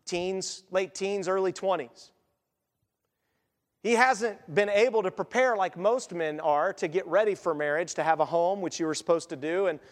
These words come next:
in Ju-, Jewish culture to have a home to take her to and do those things.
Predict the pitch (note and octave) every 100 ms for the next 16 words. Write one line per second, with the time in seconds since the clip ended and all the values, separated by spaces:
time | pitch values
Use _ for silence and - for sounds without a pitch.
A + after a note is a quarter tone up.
0 | - _ _ D#3+ C3+ F#3 E3+ D3+ F3+ E3+
1 | - F3+ F3 - G#3+ D#3+ E3 D#3+ F3 F3+
2 | E3 F#3+ F3+ F3 F#3+ - G3+ G3+ G3+ A#3
3 | F#3+ D#3 - D3 A#2+ A#2 -